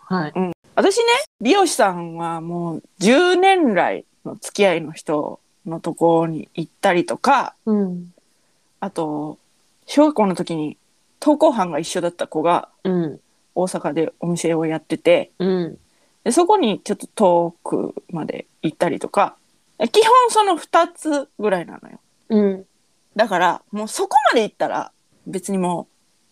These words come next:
Speaker 2: う、属性トークしても全然大丈夫なんだけど、
Speaker 1: うん。
Speaker 2: こっちもお互い知ってるし、仲いいしってなったらいいんだけど、
Speaker 1: うんうんうんうんうんうんうんうん。
Speaker 2: そうじゃない、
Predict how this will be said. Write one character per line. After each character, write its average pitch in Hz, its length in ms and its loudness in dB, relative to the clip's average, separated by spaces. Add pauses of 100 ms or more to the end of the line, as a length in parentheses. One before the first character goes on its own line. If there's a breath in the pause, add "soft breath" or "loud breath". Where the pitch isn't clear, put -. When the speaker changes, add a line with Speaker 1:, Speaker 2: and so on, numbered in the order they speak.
(140)
Speaker 2:
う、 - 40 -16
属 190 300 0
性 190 180 6
ト 202 220 2
ー - 40 -20
ク 151 100 -14
し - 100 -10
て 143 100 -6
も 143 220 -10 (280)
全 196 260 0
然 170 200 0
大 175 180 0
丈 180 100 2
夫 - 100 -4
な - 100 -12
ん - 60 -10
だ - 100 -12
け - 100 -12
ど、 - 260 -2 (200)
Speaker 1:
う 196 60 0
ん。 - 20 4
Speaker 2:
こ 196 40 4
っ 185 80 0
ち 202 100 4
も - 180 -2 (540)
お 190 100 4
互 196 260 2
い 180 40 -6
知 - 220 -8
っ - 40 -20
て 208 120 4
る 202 100 0
し、 - 380 -8 (240)
仲 190 320 -2
い 170 160 2
い 151 40 -2
し - 240 0
っ - 80 -4
て - 100 4
な 294 120 4
っ 480 120 0
た 659 260 2
ら - 160 -4 (140)
い 214 120 -8
い - 20 -6
ん 202 260 4
だ - 40 -8
け - 60 -10
ど、 196 340 2
Speaker 1:
う 180 60 -2
ん 185 40 0
う 175 100 -4
ん - 60 -16
う - 20 -16
ん - 40 -8
う 156 80 -4
ん 151 180 -6
う 151 60 -6
ん 143 180 -10
う 147 120 -14
ん 135 180 -16
う 147 80 -10
ん - 20 -10 (200)
う 135 60 -12
ん。 131 40 -14 (480)
Speaker 2:
そ - 140 -8 (120)
う 453 40 -2
じ 262 60 4
ゃ 247 60 2
な 202 180 -2
い、 180 240 -10